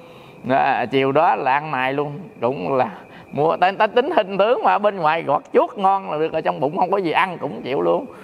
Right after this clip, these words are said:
À, cái gì? Đó nè, mua bộ đồ mặc, mua cái gì đó, đại là trưng bên ngoài hết.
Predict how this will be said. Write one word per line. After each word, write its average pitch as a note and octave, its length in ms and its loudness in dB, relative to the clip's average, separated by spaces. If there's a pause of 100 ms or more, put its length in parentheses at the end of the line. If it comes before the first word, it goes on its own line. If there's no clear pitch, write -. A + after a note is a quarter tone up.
(260)
À, D3+ 380 2
cái F3+ 120 -4
gì? C#3+ 200 -6 (2250)
Đó F3+ 180 4
nè, F#3+ 260 0
mua F3 240 4
bộ D3+ 120 4
đồ D3 180 2
mặc, C#3+ 240 -2 (340)
mua D#3 160 0
cái F3 100 -2
gì D3 180 2
đó, F3 200 2
đại C3 200 0
là C#3+ 180 -2
trưng D#3+ 260 -2
bên D3 120 -2
ngoài A#2+ 140 -2
hết. B2+ 100 -8